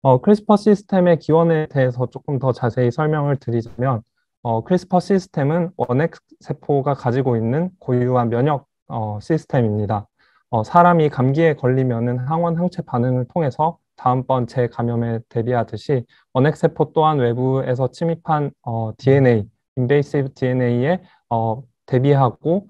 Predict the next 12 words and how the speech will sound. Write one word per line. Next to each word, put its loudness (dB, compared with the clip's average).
그 -12
다음번 0
재감염에 -2
대비하기 -2
위한 2
시스템을 -6
가지고 -2
있고 0
이게 0
바로 -2
크리스퍼 -2
시스템입니다. -4